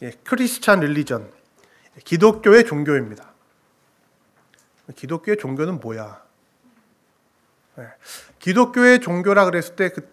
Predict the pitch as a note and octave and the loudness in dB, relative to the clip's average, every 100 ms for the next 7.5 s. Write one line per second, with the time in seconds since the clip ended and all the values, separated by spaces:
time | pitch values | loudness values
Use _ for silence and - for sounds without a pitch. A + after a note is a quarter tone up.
0 | _ _ D3+ F#3+ G3+ G3 G3 E3+ D#3+ D#3 | _ _ 0 0 0 -4 -4 -4 -4 -4
1 | E3 F3+ F3 F3 D3+ B2+ C3+ A3 A#2 A2+ | 0 2 4 2 -2 -4 -4 -6 -8 -12
2 | _ - _ _ D3 - E3 G3 F#3+ F#3 | _ -20 _ _ -14 -8 0 2 4 2
3 | D#3+ C3+ D3+ D3 C#3+ C#3 D#3 G3+ B2 - | 4 2 0 -2 -6 -8 -8 -8 -8 -20
4 | _ _ - A#2+ D3+ E3 G#3 A3+ A3 G#3+ | _ _ -16 -8 -4 0 4 4 6 4
5 | G3+ C#3 C#3+ D3+ C3 D#3 F3 B2 C3 G#3 | 4 -2 0 0 0 -4 -8 -8 -8 -8
6 | - - - D#3 C3 B2 B2+ B2+ B2+ B2 | -14 -10 -8 -6 -6 -8 -10 -14 -14 -16
7 | A2+ G#2+ - _ _ | -16 -18 -20 _ _